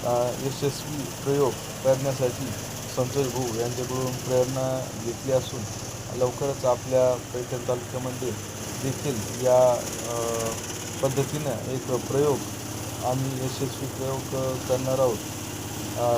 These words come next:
तर आपल्यासमोर, अ, ही बघत आहात तुम्ही कापूस जिनिंग मशीन आहे व या ठिकाणी कापूस वेगळा व रू वेगळा केला जात आहे.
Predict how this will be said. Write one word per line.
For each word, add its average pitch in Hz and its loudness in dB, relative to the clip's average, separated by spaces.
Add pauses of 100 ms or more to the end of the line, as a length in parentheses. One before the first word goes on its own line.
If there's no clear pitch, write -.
(120)
तर 131 6
आपल्यासमोर, 131 4 (180)
अ, 113 -2
ही 110 -4
बघत 131 0
आहात 127 4
तुम्ही 123 -6 (460)
कापूस 127 4
जिनिंग 127 -4
मशीन 127 -4
आहे 123 -4 (280)
व 127 6 (140)
या 135 6
ठिकाणी 131 -4
कापूस 120 0 (120)
वेगळा 127 2
व 123 0
रू 127 -4
वेगळा 127 0
केला 123 -2
जात 120 0
आहे. 117 2